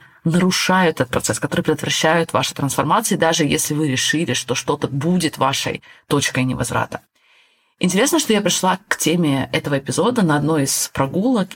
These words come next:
и сформулировала для себя этот концепт как до и после, как точка невозврата. И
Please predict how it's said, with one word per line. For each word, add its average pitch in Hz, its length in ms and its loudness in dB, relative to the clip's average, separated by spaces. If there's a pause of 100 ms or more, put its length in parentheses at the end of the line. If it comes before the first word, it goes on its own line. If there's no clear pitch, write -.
и 147 380 -4
сформулировала 156 460 0
для 143 80 -4
себя 151 200 0
этот - 140 -2
концепт 123 400 -2
как 107 240 -4
до 113 160 0
и 107 60 -4
после, 202 460 -2
как - 640 -6 (640)
точка - 300 0
невозврата. 123 680 0 (540)
И 170 580 2